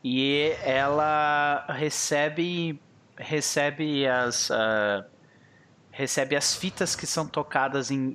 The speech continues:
em slots de horários das rádios, ah, sempre nas manhãs de terça-feira.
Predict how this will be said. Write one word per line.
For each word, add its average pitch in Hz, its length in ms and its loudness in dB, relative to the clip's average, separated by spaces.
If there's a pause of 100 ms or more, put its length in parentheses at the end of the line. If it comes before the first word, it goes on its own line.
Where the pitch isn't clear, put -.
em 135 240 0
slots 127 800 -2 (140)
de 139 140 -4
horários 143 440 2
das 135 240 0
rádios, 131 720 -2 (480)
ah, 131 220 2
sempre 147 400 -2
nas 147 240 2
manhãs 143 760 -2 (960)
de 127 160 -6
terça-feira. 123 800 -4